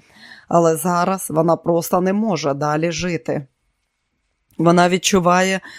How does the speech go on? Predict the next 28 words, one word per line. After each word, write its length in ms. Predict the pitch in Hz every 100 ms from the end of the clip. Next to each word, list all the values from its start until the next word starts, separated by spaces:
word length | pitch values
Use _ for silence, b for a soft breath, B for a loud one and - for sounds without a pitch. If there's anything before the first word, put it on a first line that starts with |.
| B B
що 200 | - 196
не 120 | 208
в 40 |
змозі 380 | 202 233 269 185
винести 500 | 160 175 190 190 208
довгі 360 | 170 156 156 160
місяці 580 | 156 165 - 170 - 165
чи 200 | - 151
роки, 400 | 151 - 202 208
які 320 | 165 165 240
приглушать 680 | 247 240 190 165 165 185 170
біль 320 | 143 143 151 b b b
спогадів. 800 | - - 196 160 160 - 156 _ b b b b b
Ось 280 | 185 185 -
тут 340 | - 262 262 _ _ _ -
і 100 | 208
допоможе 680 | 254 254 262 175 175 170
лікування 640 | 160 156 - 151 165 160 165
сном. 460 | - 185 147 127 147 b b b b b
Чи 140 | -
бачите, 600 | 180 185 185 - 220 240
у 200 | 233 -
нас 280 | 170 214 240
у 60 | 277
мозку 400 | 240 226 220 247
є 180 | 175 170
такі 420 | 175 170 180 180
собі 560 | - 170 143 170 175